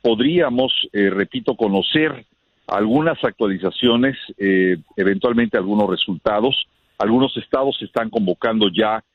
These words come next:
a las conferencias de prensa, una situación que seguimos muy, muy de cerca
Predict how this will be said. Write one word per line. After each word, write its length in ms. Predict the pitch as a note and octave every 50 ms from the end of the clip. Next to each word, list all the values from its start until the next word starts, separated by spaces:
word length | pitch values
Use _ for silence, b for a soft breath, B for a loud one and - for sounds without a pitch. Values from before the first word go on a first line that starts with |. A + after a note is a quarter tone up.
| _ _ _
a 100 | - F2
las 200 | F#2 F#2+ F2+ - -
conferencias 640 | - G2+ F#2+ - G2+ G2 G#2 A2 A2 - A#2 G#2 F2+
de 100 | F#2 E2
prensa, 400 | - G#2+ G#2 G#2 G2 - B2 A#2
una 140 | A#2 A#2
situación 480 | G#2+ - A2+ F2+ - F2+ - - A2 G2+
que 80 | - G#2
seguimos 480 | - G#2 F#2+ G2+ G#2 G#2 G2+ F#2 D#2+
muy, 320 | F2+ G#2 A2+ B2 C3+ C3+ B2
muy 200 | A#2 A#2 A#2+ A2+
de 120 | G2+ G2
cerca 560 | - - A#2 G#2+ G2+ - - A2+ G#2+ G2+ -